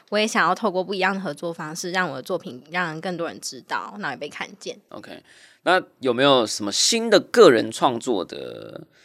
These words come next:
Speaker 2: 灵感正在酝酿当中？你接下来会还是 Pixel 吗？还是你会有实体作品？还是会是三D的 Voxel？还是你会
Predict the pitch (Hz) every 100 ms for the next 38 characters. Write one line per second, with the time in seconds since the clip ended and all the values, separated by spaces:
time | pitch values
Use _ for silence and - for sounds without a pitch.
0 | _ _ - 101 107 131 139 - - -
1 | 123 101 107 98 82 78 - _ _ _
2 | - 127 110 107 82 78 78 80 - -
3 | - _ _ - 113 147 156 160 123 131
4 | 123 113 113 _ - 113 117 151 139 139
5 | - 98 76 73 - - 101 - 110 104
6 | 95 - - - 104 117 104 - - -
7 | 117 110 - 123 - - _ - - _
8 | - 95 - 110 101 98 - 104 95 95
9 | - - 151 156 156 143 127 104 104 135
10 | 147 - - - - _ _ _ - 95
11 | - 107 101 95 90 92 92 - 120 107
12 | 98 95